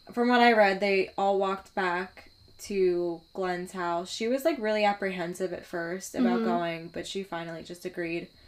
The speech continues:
Speaker 2: Right. And he lived on Duke Street, which was nearby.
Speaker 1: Yeah. Yeah, it was a close walk.
Speaker 2: Yeah.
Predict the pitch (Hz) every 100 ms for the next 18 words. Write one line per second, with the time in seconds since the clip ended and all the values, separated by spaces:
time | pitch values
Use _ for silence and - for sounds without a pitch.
0 | - 240 226 220 226 240 247 262 262 277
1 | 269 254 240 233 220 226 220 - - 208
2 | 190 - 214 214 220 220 214 208 196 185
3 | 190 226 220 - 190 170 170 - _ _
4 | _ 214 202 208 226 190 180 - - -
5 | - - -